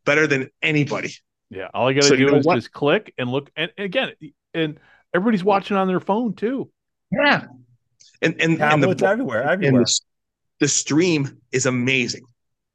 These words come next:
Speaker 2: Yeah.
Speaker 1: I mean, it is crystal clear, no issue. So there's
Speaker 2: Oh,
Speaker 1: money
Speaker 2: yeah.
Speaker 1: being spent.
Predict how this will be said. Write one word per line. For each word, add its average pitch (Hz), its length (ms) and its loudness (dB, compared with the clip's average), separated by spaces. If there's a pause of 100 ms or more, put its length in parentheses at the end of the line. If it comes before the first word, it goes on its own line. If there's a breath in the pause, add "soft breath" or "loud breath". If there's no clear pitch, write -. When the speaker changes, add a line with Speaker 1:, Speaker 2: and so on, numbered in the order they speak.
(220)
Speaker 2:
Yeah. 92 280 -14
Speaker 1:
I 147 40 -2
mean, 127 240 2
it 160 260 0
is 113 280 0 (240)
crystal - 400 -2
clear, 160 500 0 (320)
no 156 340 4
issue. 156 380 2
So 151 140 -2
there's 170 280 0
Speaker 2:
Oh, 139 80 -2
Speaker 1:
money 170 180 4
Speaker 2:
yeah. 151 80 2
Speaker 1:
being 147 200 2
spent. - 480 -4